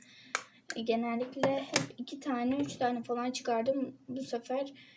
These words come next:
bir, iki, üç, dört, beş tane far paleti çıkarmışım.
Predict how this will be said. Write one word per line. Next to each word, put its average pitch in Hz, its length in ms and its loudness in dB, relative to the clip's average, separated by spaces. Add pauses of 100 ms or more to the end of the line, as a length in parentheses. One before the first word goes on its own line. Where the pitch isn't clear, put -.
(220)
bir, 240 240 0
iki, 247 360 -8
üç, - 300 -4
dört, 240 180 6
beş 254 420 4
tane 240 340 -4
far 233 260 -2
paleti 226 420 -6
çıkarmışım. 247 960 -8